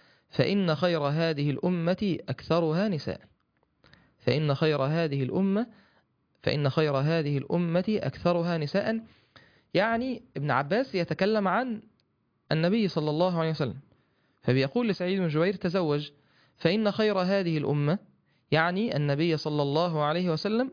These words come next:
"أكثرها نساء". النبي عليه الصلاة والسلام لما مات، مات عن تسع نسوة عليه الصلاة والسلام. أو العلماء قالوا في وجه تاني، يعني في معنى ال-، الأثر، فقالوا: "فإن خير هذه الأمة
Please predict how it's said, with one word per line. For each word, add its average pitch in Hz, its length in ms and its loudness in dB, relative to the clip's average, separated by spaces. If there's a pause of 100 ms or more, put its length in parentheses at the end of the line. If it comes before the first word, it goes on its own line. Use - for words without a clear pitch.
(120)
"أكثرها 220 600 0
نساء". 190 380 -2 (1080)
النبي 147 300 2
عليه 160 140 2
الصلاة 175 140 -2
والسلام 185 280 -2
لما 190 200 0
مات، 165 320 -2
مات 170 180 0
عن 180 280 0 (360)
تسع 214 260 -4
نسوة 160 360 -2 (1080)
عليه 143 240 4
الصلاة 143 280 -2
والسلام. 147 380 -2 (760)
أو 277 340 0
العلماء 208 560 0 (120)
قالوا 202 340 2 (140)
في - 160 0
وجه 156 240 0
تاني، 151 240 0
يعني 151 240 0
في 131 120 -4
معنى 135 340 0
ال-، 120 400 -4 (440)
الأثر، 220 380 0 (1000)
فقالوا: 240 440 2
"فإن 214 500 0
خير 196 340 2
هذه 180 480 0
الأمة 160 480 0